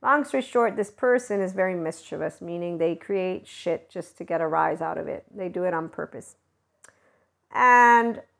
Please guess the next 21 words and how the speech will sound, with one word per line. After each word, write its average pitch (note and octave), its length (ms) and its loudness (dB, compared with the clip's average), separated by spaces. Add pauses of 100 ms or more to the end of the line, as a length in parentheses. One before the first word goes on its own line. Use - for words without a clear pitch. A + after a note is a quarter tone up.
I'm C4 420 8
a A#3+ 40 4
very, A#3+ 640 2 (920)
very G#3+ 460 0
intuitive G#3 420 -2
person, A3+ 540 -6 (160)
mm, G3+ 340 -6
because G3+ 480 -4
I F#3 140 0
can F#3+ 240 -8
tell A3+ 260 6
your G#3 160 2
nervous B3 340 -2
system G3+ 300 -10
like F#3 220 -6
you G#3 80 -10
could - 180 -10
tell A3 160 0
mine. A3+ 360 -2 (340)
That's - 260 -8
all. A3 460 2